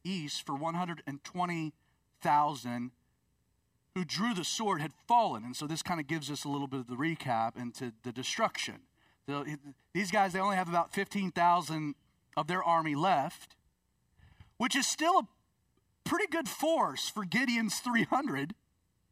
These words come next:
But Gideon went up by the roads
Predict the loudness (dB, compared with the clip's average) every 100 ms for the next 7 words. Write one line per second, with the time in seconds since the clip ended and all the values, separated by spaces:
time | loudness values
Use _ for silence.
0 | _ _ _ _ _ _ _ _ _ _
1 | _ _ _ _ -6 -2 0 2 2 2
2 | 4 6 4 0 _ 0 2 2 0 2
3 | 2 -2 -4 -6 -8